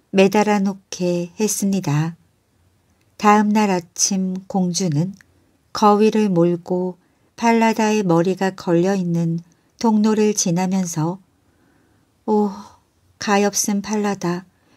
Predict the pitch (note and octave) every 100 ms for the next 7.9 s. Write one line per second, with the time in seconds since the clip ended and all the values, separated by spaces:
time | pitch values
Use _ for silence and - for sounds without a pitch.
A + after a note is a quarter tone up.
0 | _ - G#3 G#3 A3+ G#3+ G#3 G#3 G3+ G3+
1 | F#3 F3 G3 G3 F#3+ F#3+ G#3 G3+ G3+ G3
2 | - E3+ D#3+ E3+ E3 _ _ _ _ _
3 | - G3 G3 G#3+ G3 F3 F#3 F#3+ G3 F#3+
4 | D#3+ D#3+ E3+ E3+ _ _ _ _ _ _
5 | _ _ _ - - _ - _ _ _
6 | _ _ _ _ - A3 A3+ A3 A3 A3
7 | A3 A#3 A3+ A3 G#3 F#3 F3+ F3+